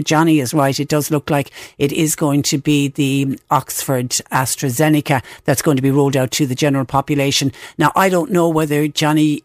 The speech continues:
uh, with an underlying health condition, you would then have a choice. If you had a serious underlying health condition,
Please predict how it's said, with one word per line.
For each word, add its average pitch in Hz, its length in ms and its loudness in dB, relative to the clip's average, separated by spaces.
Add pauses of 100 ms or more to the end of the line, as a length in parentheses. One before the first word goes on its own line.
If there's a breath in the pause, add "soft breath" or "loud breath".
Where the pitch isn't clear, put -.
(100)
uh, - 200 -10
with 175 180 -2
an 165 80 2
underlying 147 300 2
health 147 360 0
condition, 143 500 0 (260 loud breath)
you 156 120 4
would 151 140 2
then 151 200 2
have 143 280 0
a 139 60 -4
choice. 175 600 0
If 160 140 -2
you 156 60 2
had 147 80 0
a 143 40 0
serious 160 420 0
underlying 147 380 2
health 147 320 -2
condition, 135 540 0